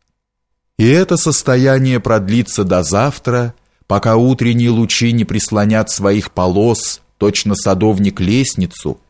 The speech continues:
к стене, увитой настурциями, почти до моего окна —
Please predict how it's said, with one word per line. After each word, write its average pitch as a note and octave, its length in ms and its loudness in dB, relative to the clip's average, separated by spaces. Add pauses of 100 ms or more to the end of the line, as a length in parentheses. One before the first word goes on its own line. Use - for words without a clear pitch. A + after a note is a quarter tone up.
(200)
к - 60 -16
стене, A2+ 520 0
увитой G#2+ 480 0
настурциями, G2+ 1120 -2 (180)
почти F#2+ 420 -2
до G2+ 160 2
моего F#2 380 0
окна — G#2+ 520 -2